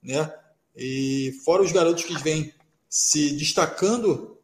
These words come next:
tanto na Copinha agora, quanto vem se desta-, que já se destacaram também na temporada passada, já no profissional, né, o Ronaldo?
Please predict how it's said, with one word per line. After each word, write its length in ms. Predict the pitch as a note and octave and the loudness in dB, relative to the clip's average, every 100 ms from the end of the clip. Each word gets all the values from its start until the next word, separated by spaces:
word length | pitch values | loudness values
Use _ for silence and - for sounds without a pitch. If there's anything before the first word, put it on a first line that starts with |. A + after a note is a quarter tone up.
| C#3+ C3+ | -14 -8
tanto 260 | - B3 B3 | -4 -2 -2
na 100 | A3+ | -2
Copinha 440 | G#3 F#3 - F3 | 2 0 0 -2
agora, 520 | D#3 C#3+ E3 G#3 - - - _ | 0 2 4 2 -2 -14 -20 _
quanto 220 | F#3+ F3+ | -6 -4
vem 120 | G3+ | -2
se 140 | F#3+ F#3 | -2 -2
desta-, 320 | - F#3 - | -4 -4 -4
que 140 | F3 | -2
já 160 | E3 G#3+ | 2 2
se 160 | G#3 | 0
destacaram 520 | G3 - F#3+ F#3 F#3+ F#3 | -4 -2 0 0 0 0
também 400 | G3+ D#3 F3+ F3+ - _ _ | -2 -2 -4 -8 -18 _ _
na 280 | D3 D#3 D#3+ | -4 0 0
temporada 380 | D#3 E3+ E3 E3 | 0 0 2 2
passada, 320 | E3 D#3 E3 | 2 2 2
já 160 | D#3+ E3+ | 2 0
no 120 | F3 | 0
profissional, 580 | F#3 - G3+ F3 D3 C#3 | -4 -2 -2 0 2 0
né, 220 | C3+ C3 | 0 -2
o 280 | G#2+ B2 A#2 | -2 -2 -4
Ronaldo? 460 | B2 B2 A2+ A2 | -4 -4 -4 -6